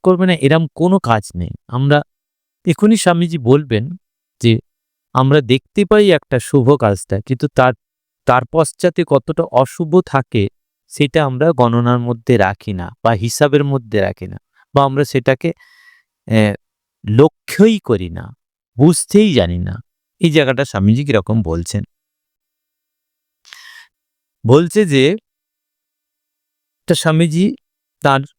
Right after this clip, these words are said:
একটা উদাহরণ দিয়ে বলছেন নিজের জীবনে। বলছে, "আমি তো-, তোমাদের সঙ্গে কথা বলছি," স্বামীজি বলছেন যে,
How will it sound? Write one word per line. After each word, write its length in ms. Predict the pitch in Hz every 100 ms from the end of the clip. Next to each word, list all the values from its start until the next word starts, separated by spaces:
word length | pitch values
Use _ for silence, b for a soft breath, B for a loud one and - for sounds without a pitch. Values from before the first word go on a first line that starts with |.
| _ _ _ _ _ _ _ _ _ _
একটা 180 | - 175 180
উদাহরণ 400 | 165 156 170 165
দিয়ে 180 | 131 135
বলছেন 400 | 104 123 135 117
নিজের 340 | 107 107 98 101
জীবনে। 380 | 95 87 101 160 190
বলছে, 280 | 113 113 160 190 _ _ _ _ _ _ _
"আমি 220 | 147 165 208
তো-, 320 | 180 170 160 -
তোমাদের 340 | 160 160 170
সঙ্গে 300 | - 180 165
কথা 280 | 135 110 - 143
বলছি," 340 | 143 139 - 214 _
স্বামীজি 400 | - 143 143 127
বলছেন 380 | 101 87 85 - 110
যে, 100 | -